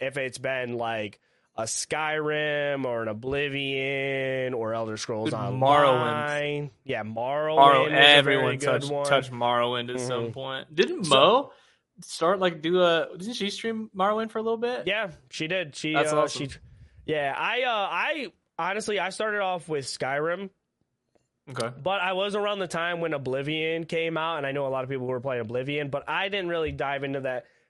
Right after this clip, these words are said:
Speaker 1: type of genre until I, uh, saw Skyrim come out.
Speaker 2: Yeah.
Speaker 1: Um,
Speaker 2: Uh, yeah, I'm excited. Do you actually know what pre-production means? 'Cause I, I'm not sure that I even know what that
Speaker 1: So,
Speaker 2: means.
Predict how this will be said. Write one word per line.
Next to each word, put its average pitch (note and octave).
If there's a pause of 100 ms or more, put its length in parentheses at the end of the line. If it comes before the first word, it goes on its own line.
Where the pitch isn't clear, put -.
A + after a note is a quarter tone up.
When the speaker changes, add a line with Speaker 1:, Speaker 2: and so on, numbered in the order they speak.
Speaker 1:
type D3
of B2+
genre B2
until B2
I, A2+
uh, G#2+ (340)
saw B2
Skyrim G2+
come G#2+
out. F2
Speaker 2:
Yeah. -
Speaker 1:
Um, A2 (200)
Speaker 2:
Uh, E3+
yeah, G3
I'm G#3+
excited. G3 (100)
Do F3+
you C4
actually E4+
know D#4
what C4
pre-production D#3
means? C3+
'Cause C3
I, C#3+ (160)
I'm D3
not F3+
sure D3+
that C#3+
I C3+
even C3
know A#2+
what A#3
that A3+
Speaker 1:
So, -
Speaker 2:
means. B2